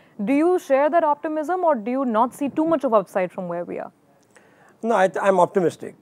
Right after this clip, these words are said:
Speaker 1: Mm-hmm.
Speaker 2: and it's all probability.
Speaker 1: Hmm.
Speaker 2: So there's a reasonable probability that this kind of optimism of thirty, forty percent may come true, maybe say ten, fifteen percent.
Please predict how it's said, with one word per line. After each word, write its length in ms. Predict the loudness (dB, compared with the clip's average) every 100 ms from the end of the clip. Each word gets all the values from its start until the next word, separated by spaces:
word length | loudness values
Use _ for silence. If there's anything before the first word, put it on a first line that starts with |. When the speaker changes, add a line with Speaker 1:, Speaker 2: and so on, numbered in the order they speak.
| -8
Speaker 1:
Mm-hmm. 100 | -4
Speaker 2:
and 260 | -2 -4
it's 180 | -6 -6
all 220 | -2 -2
probability. 640 | 4 6 6 2 -2 -6 -16 _
Speaker 1:
Hmm. 200 | -12 -12 -14 -12
Speaker 2:
So 160 | -6
there's 240 | 0 2 4
a 140 | 2
reasonable 400 | 2 4 4 4
probability 400 | 4 2 2 0
that 240 | 2 2 0
this 160 | -2
kind 180 | -2 -2
of 60 | -2
optimism 420 | -2 -4 -4 -6
of 120 | -4
thirty, 180 | -4 -2
forty 220 | -4 -4
percent 300 | -8 -10 -8
may 100 | -8
come 240 | -6 -8 -6
true, 140 | -8
maybe 220 | -8 -8
say 120 | -10
ten, 160 | -8 -10
fifteen 300 | -10 -12 -10
percent. 320 | -10 -14 -20